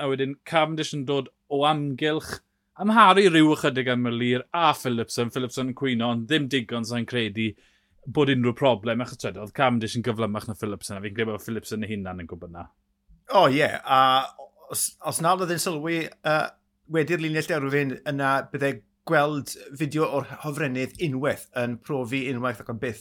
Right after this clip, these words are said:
Speaker 2: taw caf oedd y cyflyma fyna. Ie, i fi, t'mo, tywys oedd Mernier yn neud, a dde-, oedd e yn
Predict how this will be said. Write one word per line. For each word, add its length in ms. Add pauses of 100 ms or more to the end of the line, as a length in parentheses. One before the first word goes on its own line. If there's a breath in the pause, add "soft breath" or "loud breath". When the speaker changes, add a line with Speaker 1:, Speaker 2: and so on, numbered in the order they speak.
Speaker 2:
taw 160 (420 loud breath)
caf 320
oedd 160
y 80
cyflyma 480
fyna. 220 (340 loud breath)
Ie, 160
i 160
fi, 140 (680 loud breath)
t'mo, 220 (420 soft breath)
tywys 460
oedd 100
Mernier 460
yn 80
neud, 260
a 160
dde-, 240
oedd 220
e 80
yn 160